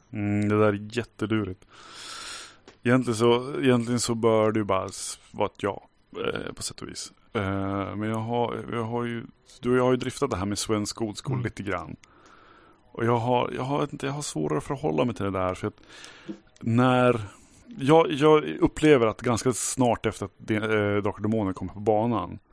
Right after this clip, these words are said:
Speaker 1: så har, så slår det, sättet man skriver om rollspel, eh, i svenska rollspel, liksom, om från, från, så att säga, old school-tänket till, till det som jag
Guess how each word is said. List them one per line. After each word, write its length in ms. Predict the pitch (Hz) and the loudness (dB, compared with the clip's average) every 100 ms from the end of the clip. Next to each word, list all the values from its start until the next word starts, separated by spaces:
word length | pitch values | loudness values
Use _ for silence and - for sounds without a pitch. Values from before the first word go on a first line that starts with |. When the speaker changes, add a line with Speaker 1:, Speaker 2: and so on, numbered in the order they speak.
| _ _ | _ _
Speaker 1:
så 220 | - - 98 | -12 -8 -4
har, 360 | 95 107 98 - | 0 0 0 -6
så 160 | - 101 | -8 -6
slår 340 | - 110 107 | 0 0 2
det, 120 | 95 - 113 - - - - - - - - - | -2 -10 -14 -18 -20 -20 -20 -20 -20 -20 -20 -14
sättet 340 | - 117 - 104 | -4 -2 -2 -2
man 100 | 104 | -2
skriver 420 | - 117 120 110 | 0 0 2 2
om 120 | 104 | 0
rollspel, 560 | 98 95 - 101 95 95 92 _ _ | 0 -4 -4 -4 -4 -6 -12 _ _
eh, 400 | 98 92 92 92 87 - | -12 -8 -6 -6 -8 -10
i 80 | 101 | -8
svenska 380 | - 98 - 98 | -4 -4 -2 -4
rollspel, 420 | 90 - 95 - | -6 -6 -6 -6
liksom, 280 | - - - - | -10 -10 -12 2
om 340 | 131 113 101 | 4 4 0
från, 440 | - 110 101 95 92 - - - - _ _ | -2 -2 0 -2 -6 -14 -20 -20 -20 _ _
från, 360 | - - 107 95 - - - - - | -10 -4 -4 -4 -12 -20 -20 -20 -16
så 120 | - | -10
att 40 | 98 | -4
säga, 140 | 101 | -2
old 260 | - 101 98 - | -2 -4 -8 -6
school-tänket 800 | 104 98 104 104 - - - - _ | -6 -2 0 0 -4 -12 -14 -20 _
till, 300 | - 101 90 - - - | -8 -8 -8 -14 -20 -8
till 300 | 104 95 95 | -6 -6 -8
det 200 | - 98 | -8 -6
som 360 | 95 92 - 117 | -6 -8 -10 -14
jag 160 | - 95 | -12 -12